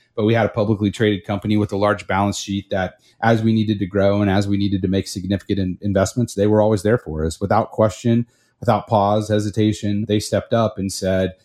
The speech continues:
"Jim, if you think this is a deal we should do, then we're behind you." And, and we did it. And so if you think about going from zero to twenty-five billion, as aggressive as that, we probably didn't plan big enough. So there were times we had to go back to Azimut and say,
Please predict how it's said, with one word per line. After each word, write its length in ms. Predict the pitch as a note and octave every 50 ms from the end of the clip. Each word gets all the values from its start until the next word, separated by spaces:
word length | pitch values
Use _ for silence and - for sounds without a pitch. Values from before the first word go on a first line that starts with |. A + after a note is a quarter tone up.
| _ -
"Jim, 200 | - A2+ A2 G#2
if 120 | F2+ -
you 100 | G#2+ A2
think 260 | G#2+ - A#2 A2 G2
this 160 | - A2 F#2 G2
is 100 | G2+ G2
a 60 | F2+
deal 180 | F2+ G#2 G#2
we 80 | G#2 G#2+
should 220 | G2 - F#2+ E2
do, 180 | D#2+ F#2 F#2+ A2
then 140 | G#2 G2+ F#2
we're 140 | F#2+ G2+ F#2
behind 380 | F#2+ F2+ F#2 F2+ F#2+ G2 F#2
you." 200 | G#2 A2 A#2+ A#2
And, 180 | G#2 F#2+ F#2+ F2+
and 220 | D#2 G2 F#2+ F#2+
we 80 | G2+ G2
did 200 | G2 B2 D3 B2+
it. 160 | F#2+ F#2 F#2
And 200 | F#2+ F#2 F#2+ F#2
so 400 | - - G#2+ G2+ G2 G2 F#2+ - _ _ -
if 120 | G2+ - -
you 60 | G#2
think 220 | - - B2 A2+ -
about 300 | A2 A#2 G#2+ G#2 F2 E2+
going 300 | G#2+ G#2+ G#2+ G#2+ G#2 -
from 220 | - G#2 G2+ G2
zero 400 | F2+ F#2+ G#2 G#2+ G#2+ G#2 G2+ G2+
to 120 | - - F2+
twenty-five 500 | - - A2+ G#2 G2 - G2+ F#2 F2 E2+
billion, 320 | G#2 G#2+ A2 A2+ G#2+ G#2
as 140 | G2 F2+ F2
aggressive 400 | F#2+ - G2+ G2+ G2+ - - G2
as 120 | F#2+ F2
that, 160 | - F2+ F2 - _ G#2
we 100 | G#2+ G#2
probably 380 | - - A#2 C3 C#3 C#3+ C3
didn't 220 | A#2 A2+ G#2 G2 F#2
plan 340 | - - A2+ C3+ C#3+ B2
big 160 | F#2+ F2+ E2+ F2
enough. 240 | F2 E2+ E2 E2
So 120 | - - G#2
there 120 | G#2+ A2+
were 80 | A2 G#2+
times 320 | - - G#2+ A#2 A2+ G2+
we 60 | G#2+
had 60 | G2+ G2
to 60 | F#2+
go 80 | G2
back 220 | F#2 F#2+ F#2+ G2 -
to 60 | F#2+
Azimut 320 | E2+ G2 G#2 G2+ G2+ G2+
and 120 | F#2+ F#2 -
say, 380 | - - F#2+ F#2+ F#2 F#2 F#2